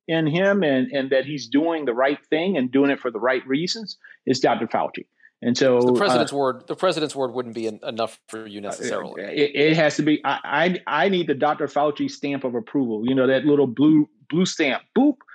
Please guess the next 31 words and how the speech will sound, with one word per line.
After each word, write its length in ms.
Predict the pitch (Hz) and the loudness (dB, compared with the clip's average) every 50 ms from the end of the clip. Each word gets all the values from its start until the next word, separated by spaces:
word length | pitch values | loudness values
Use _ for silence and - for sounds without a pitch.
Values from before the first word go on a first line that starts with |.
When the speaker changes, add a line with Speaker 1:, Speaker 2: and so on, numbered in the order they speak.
| - - - - | -20 -14 -6 -2
Speaker 1:
<laughs> 520 | 151 151 - - - 190 156 147 165 165 - - - - - - | -2 -2 0 0 2 2 2 2 2 -2 -2 -6 -14 -12 -6 -2
Uh, 520 | - 147 139 135 135 135 131 127 127 127 - - | 0 2 2 2 2 2 2 0 0 -2 -4 -4
that 240 | 143 143 139 135 - 139 | -2 -2 -2 -2 -4 -2
this 180 | 143 175 170 - | -2 -2 -2 0
is 200 | 190 160 135 120 | -2 -4 -4 -4
good 340 | 117 135 160 170 165 147 - | -2 0 2 2 2 0 -2
for 180 | - - 143 | -2 -2 -2
the 100 | 131 131 | 0 0
American 400 | 127 127 131 127 123 123 - 123 | -2 -2 -2 -2 -4 -4 -6 -10
people 300 | - - 143 120 - 113 113 | -8 -8 -8 -8 -10 -12 -10
because 300 | 127 120 - 135 123 151 | -8 -4 -4 -2 2 2
I 120 | 147 156 | 2 2
believe 320 | 151 151 151 156 151 147 | 2 2 2 2 2 2
he 140 | - 147 143 135 | 0 -2 0 0
has 180 | 131 123 - | 0 0 -2
the 100 | - 113 | -4 -8
technical 800 | 107 - - - 202 - - 165 151 147 - 147 143 143 135 135 _ - - - _ _ - | -8 -6 -4 -4 -4 -4 -2 -6 -4 -2 0 2 2 2 0 -2 _ -20 -20 -20 _ _ -2
and 140 | 131 127 120 | 0 2 2
the 60 | 113 | 0
science 500 | - - - 147 147 151 151 135 113 - | -2 -2 0 0 0 0 -2 -4 -6 -8
background. 680 | - - 147 151 180 - - 214 214 220 226 233 220 - _ - - - _ - | -2 0 2 2 2 2 0 0 0 2 0 -2 -2 -6 _ -20 -20 -20 _ -6
Uh, 320 | - 123 123 120 120 123 | -4 -2 -2 0 -2 -2
he's, 520 | 117 113 123 151 170 170 165 160 143 - - - _ - | -4 -4 -4 -2 -2 0 0 -2 -4 -6 -10 -12 _ -10
you 140 | - 135 147 | -4 -2 0
know, 180 | 127 120 120 - | 2 2 0 0
respected 720 | 127 127 135 131 - - - - 143 - - 156 120 98 | 0 -2 -2 -2 -2 -4 0 0 0 2 2 0 0 0
by 160 | - 110 95 | 0 -2 -2
Democrats 600 | 107 - - 170 170 160 - - 156 135 113 - | -2 -2 -2 -2 0 -2 -2 0 0 -2 0 -2
and 80 | 131 120 | -2 -2
Republicans 600 | 110 104 - - 160 151 151 - - 123 117 113 | -4 -4 -4 -4 -2 -2 -2 -2 -2 -4 -2 -2
alike. 440 | 110 101 107 131 160 196 208 202 | -2 -2 0 2 2 2 2 0